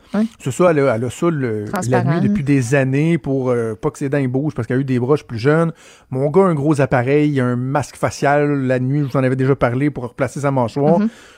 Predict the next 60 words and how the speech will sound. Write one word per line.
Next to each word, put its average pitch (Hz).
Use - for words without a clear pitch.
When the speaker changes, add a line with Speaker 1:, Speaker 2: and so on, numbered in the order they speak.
Speaker 2:
Je 135
me 127
disais, 139
bon, 131
moi 180
aussi, 214
j'ai 165
déjà 143
eu 147
des 135
broches, 139
des 135
appareils 131
de 131
rétention. 127
Une -
petite -
gouttière 156
de 135
même, 143
why 151
not, 160
peanut ? -
Et 190
ça -
a 143
été 214
repoussé 165
de 170
quelques 170
mois 190
parce 147
que 147
j'avais 135
pris -
l'empreinte 151
avant 190
Speaker 1:
Mhm. 175
Speaker 2:
la 139
pandémie. 139
Puis -
bon, 139
finalement, 135
c'est, 117
c'est, 110
je -
pouvais 131
pas 143
aller 143
chercher, 147
euh, 131
mon 123
appareil. 139
Et 156
là, 240
j'ai 202
été 185
chercher 170
l'appareil 180
hier. 160